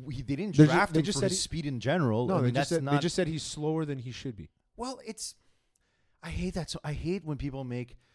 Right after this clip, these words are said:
Speaker 1: they make these rush decisions based on preseason. And I know that, uh, that I know that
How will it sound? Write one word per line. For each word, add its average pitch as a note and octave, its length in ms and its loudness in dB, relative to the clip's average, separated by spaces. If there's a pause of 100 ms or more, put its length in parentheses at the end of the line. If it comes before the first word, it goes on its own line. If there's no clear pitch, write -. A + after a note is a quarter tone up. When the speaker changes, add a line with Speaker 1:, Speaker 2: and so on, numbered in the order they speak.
(200)
Speaker 1:
they D3 100 -6
make C#3 160 -6
these B2+ 180 -8
rush C#3 240 0
decisions C#3 540 -6
based B2 260 -4
on A#2 140 -8
preseason. F#2+ 500 -14
And D3+ 120 -2
I F3 60 4
know F#3+ 160 8
that, D#3+ 220 4
uh, C#3 80 -2
that C3+ 160 0
I C#3+ 40 0
know C#3+ 240 4
that D3+ 160 2